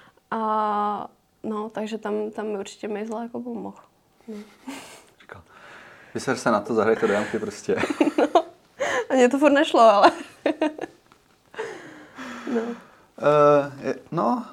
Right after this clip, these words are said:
Speaker 2: takže mentální přípravou s americkým koučem. Pracovala jsi někdy s nějakým českým, nebo ne?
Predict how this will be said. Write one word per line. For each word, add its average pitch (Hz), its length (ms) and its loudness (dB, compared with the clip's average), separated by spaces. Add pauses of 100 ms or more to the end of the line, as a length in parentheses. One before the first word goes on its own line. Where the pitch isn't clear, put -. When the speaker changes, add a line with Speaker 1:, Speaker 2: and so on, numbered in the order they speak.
(200)
Speaker 2:
takže 143 200 -6
mentální 165 380 -2
přípravou 165 580 -2 (360)
s - 100 -12
americkým 135 540 -2
koučem. 113 540 -2 (640)
Pracovala 156 360 2
jsi 160 120 -4
někdy 156 180 -4
s 151 40 -6
nějakým 156 520 -6
českým, 151 600 -4
nebo 139 200 -4
ne? 98 140 -4